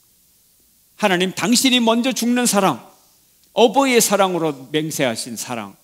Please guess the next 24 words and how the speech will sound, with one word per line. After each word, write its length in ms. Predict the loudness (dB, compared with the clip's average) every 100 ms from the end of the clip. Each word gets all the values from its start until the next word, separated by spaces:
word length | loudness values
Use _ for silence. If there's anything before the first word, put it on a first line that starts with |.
| _ _ _
이것이 260 | -6 -4 -4
하나님의 460 | -2 -2 -4 -4 -6
약속인 440 | -6 -10 -12 -12
것입니다. 320 | -16 -20 _ _ _ _ _ _ _ _ _ _ _ _ _ _ _
이 160 | -2 0
하나님의 440 | 0 0 -2 -2
사랑이 400 | -2 -2 -2 -2
우리에게 480 | -4 -6 -4 -4 -6
있습니다. 500 | -10 -12 -18 -20 _ _ _ _ _ _ _ _ _ _ _ -4
이런 240 | -2 0
하나님의 420 | 2 4 4 4
사랑이 360 | 4 6 6 4
우리에게 480 | 2 4 4 4 0
있기에 580 | -2 -4 -4 -4 -4 -14 _ _ _ _ _ _
우리는 420 | -10 -6 -4 -6 -10 _ -16
무엇이든 680 | -4 -2 -2 -4 -6 -6 -10 _
두렵지 460 | -14 -6 -6 -6 -10
않습니다. 560 | -10 -12 -16 -20 _ _ _ _ _ _ _ _ _
하나님, 400 | -8 -4 -4 -6
당신이 580 | -6 -4 -2 -2 -2 -2
목숨을 600 | 0 0 -2 -2 0 2
걸고 260 | 6 6 6
나를 240 | 0 0
사랑하기에, 640 | -4 -4 -4 -6 -12 -16